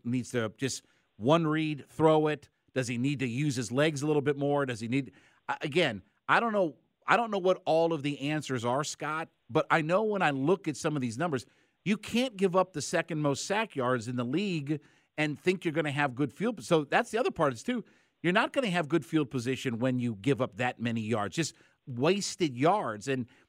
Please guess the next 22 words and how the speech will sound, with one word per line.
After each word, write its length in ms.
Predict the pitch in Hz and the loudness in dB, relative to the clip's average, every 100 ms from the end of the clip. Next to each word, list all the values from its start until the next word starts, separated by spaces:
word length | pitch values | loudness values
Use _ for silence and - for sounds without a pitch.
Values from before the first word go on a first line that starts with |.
| _ | _
it 120 | 156 | -4
just 180 | 233 247 | -2 -4
kind 220 | - 254 | 0 0
of 80 | 226 - | 0 0
all 320 | 151 185 196 | 2 4 2
compounds 840 | - - 143 - 185 196 196 175 - | 0 -6 -6 -4 -2 0 0 -4 -4
to 180 | 127 120 | -4 -4
just 360 | 98 143 - _ _ _ | -2 -2 -4 _ _ _
the 140 | 123 156 | 0 4
idea 560 | 160 131 143 175 170 147 | 2 0 0 2 2 2
of 400 | 123 127 123 104 | 2 2 2 0
this 220 | 123 139 - | -2 -2 2
offense 720 | 143 185 - 127 117 - - _ _ _ 113 95 | 4 4 0 -4 -4 -8 -14 _ _ _ -20 0
getting 280 | 143 180 190 | 4 4 2
ahead 240 | 156 170 | 2 2
of 60 | 170 | 0
the 80 | 143 | -2
chains 540 | - 156 160 156 127 | -4 -2 -2 0 -2
and 100 | 127 | -4
just 280 | 117 190 - | 0 -2 -2
trying 240 | 220 208 | -4 -4
to, 320 | - 156 135 | -4 -2 -2